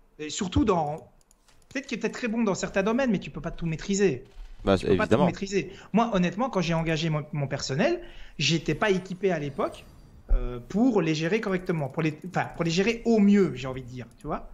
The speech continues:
Speaker 2: Ouais.
Speaker 1: Et, euh, et alors, du coup, euh, ça, c'est le premier point. Deuxième point, on est dans un milieu particulier ici. On parle du gaming, tu vois. Euh, on est dans, on parle du gaming. Et dans le gaming, alors là, c'est, c'est, je veux vexer personne,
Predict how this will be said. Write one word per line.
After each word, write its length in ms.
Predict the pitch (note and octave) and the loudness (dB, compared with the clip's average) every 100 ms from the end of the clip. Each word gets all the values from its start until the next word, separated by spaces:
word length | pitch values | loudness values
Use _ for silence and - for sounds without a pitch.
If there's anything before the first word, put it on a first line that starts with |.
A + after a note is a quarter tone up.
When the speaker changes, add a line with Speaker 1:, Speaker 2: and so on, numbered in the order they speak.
| - | -4
Speaker 2:
Ouais. 180 | G#2 G2 - - - _ - - - | 0 0 0 -18 -20 _ -20 -20 -4
Speaker 1:
Et, 300 | E3 E3+ F3 E3+ | 2 4 4 0
euh, 460 | D#3 D3 C#3+ C#3+ C#3+ - - - - - - - - - - | 0 2 2 0 -2 -8 -20 -20 -20 -20 -20 -20 -20 -8 0
et 100 | E3+ | 2
alors, 200 | G#3 G3+ | 4 4
du 120 | E3+ | 4
coup, 420 | - C4+ D#4+ - E3 | 4 2 2 0 -2
euh, 400 | D3+ C#3+ C#3+ C#3 C#3+ - - - - - - | -2 0 -2 -4 -6 -18 -20 -20 -20 -20 -14
ça, 140 | - B3+ | -2 0
c'est 140 | A#3+ | 0
le 40 | |
premier 280 | G#3 A3 G3+ | 0 0 2
point. 340 | F#3+ C#3+ A#2+ A#2 _ - - | 0 -4 -8 -10 _ -20 -12
Deuxième 540 | D3 G#3+ B3+ A#3 G3 | -2 0 0 2 0
point, 380 | F#3 A3 B3+ - E3+ | 0 0 0 0 0
on 120 | F3+ | 2
est 80 | G3+ | 2
dans 180 | E3 | 0
un 60 | D3+ | 0
milieu 260 | D3 E3 G3 | 0 2 0
particulier 540 | - - D3 F3 G3 | -2 -6 -4 2 2
ici. 300 | F3+ - D3 - | 2 0 -4 -2
On 60 | |
parle 160 | - F#3 | 2 2
du 100 | E3+ | 4
gaming, 360 | F3+ F3+ E3 A#2 - - - - - - - - - - | 6 6 6 0 -12 -20 -20 -20 -18 -16 -16 -18 -20 -12
tu 120 | - | -4
vois. 200 | C#3+ A#3+ - - - _ - | -4 -4 -8 -20 -20 _ -2
Euh, 500 | D#3 D#3 D#3 D#3 E3 | 2 4 4 4 2
on 100 | D#3+ | 4
est 80 | F#3 | 4
dans, 140 | F#3 F#3+ | 4 4
on 220 | F#3 F3+ | 2 2
parle 160 | A#3 A3 | -2 0
du 120 | F#3 | 0
gaming. 340 | E3 D#3 D#3 D3 | 0 0 -2 -4
Et 80 | |
dans 140 | D#3 A3+ | -2 0
le 80 | G#3 | 2
gaming, 460 | G3 G3 A#3 A#3 | 4 4 4 2
alors 160 | C3+ C3+ | 0 0
là, 100 | F#3+ | 0
c'est, 220 | F#3 A2+ | -2 -6
c'est, 180 | - B2 | -12 -10
je 140 | B2+ C#3+ | -4 2
veux 120 | G#3 | 2
vexer 340 | A3+ A#3 A#3+ | 2 0 -4
personne, 560 | A#3 A3+ - A3+ G#3+ | -2 -4 -2 2 2